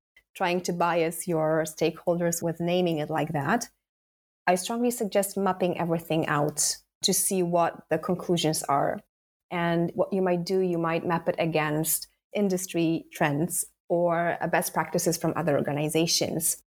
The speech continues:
Anything you already have had experience about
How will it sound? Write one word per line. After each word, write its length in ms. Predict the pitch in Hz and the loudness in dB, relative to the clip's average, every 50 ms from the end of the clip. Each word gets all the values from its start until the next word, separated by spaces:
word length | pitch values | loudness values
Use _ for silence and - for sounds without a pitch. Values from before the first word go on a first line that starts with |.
| _ _ _ _ _ _ _ _ | _ _ _ _ _ _ _ _
Anything 560 | 180 180 185 196 202 202 202 - 196 202 202 | -2 -2 0 0 0 -2 0 -2 -2 0 0
you 180 | 190 185 180 180 | 2 2 2 2
already 360 | 170 165 175 170 170 175 175 | 2 2 0 0 0 0 0
have 200 | 156 160 156 160 | 0 -2 -4 -4
had 200 | - 170 151 160 | 0 0 2 2
experience 640 | 156 156 - - - 180 165 165 156 143 151 147 - | 0 -2 -2 -4 0 2 2 2 2 0 -2 -2 -2
about 540 | - - 117 - - - - - - - | 0 0 0 0 0 0 0 -2 -4 -6